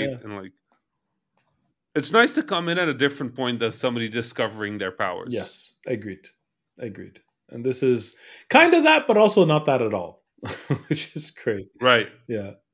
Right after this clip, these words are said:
Speaker 1: It's, uh,
Speaker 2: Yeah.
Speaker 1: it's the, like, I, I don't, I, I am a big fan of the, the Marvel comic books. Moon Knight is a character, I've never read a Moon Knight comic,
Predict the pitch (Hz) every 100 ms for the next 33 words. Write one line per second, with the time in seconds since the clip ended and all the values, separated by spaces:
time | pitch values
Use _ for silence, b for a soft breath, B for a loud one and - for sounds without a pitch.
0 | _ _ _ _ _ _ _ - 143 147
1 | - 139 123 117 - 220 220 - 220 -
2 | 165 165 175 226 240 - 151 151 123 156
3 | 180 - 131 - 156 170 151 156 120 127
4 | - 113 113 104 104 - 110 107 104 110
5 | 107 110 110 127 127 135 131 - 131 180
6 | 190 175 175 175 _ - 131 104 - 131
7 | - 180 185 180 143 113 117 131 143 117
8 | 117 - 120 107 107 110 104 104 - 110
9 | 135 147